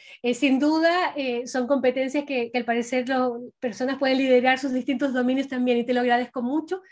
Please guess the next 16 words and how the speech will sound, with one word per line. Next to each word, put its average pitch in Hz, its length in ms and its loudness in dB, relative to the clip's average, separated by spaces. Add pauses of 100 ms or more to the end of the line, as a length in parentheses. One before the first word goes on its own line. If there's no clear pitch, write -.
(320)
por, 262 280 -2
por 262 180 0
también 254 340 2
transitar 277 720 0
desde 247 240 0
la 240 80 4
organización 233 640 -2
al 262 220 -4
mismo 247 240 -2
ser 240 160 -4
humano. 254 400 0 (600)
Entonces, 269 420 -2
muchísimas 285 720 2
gracias, 269 420 -4
Pablo. 262 600 -2 (380)
Eh, 208 580 -2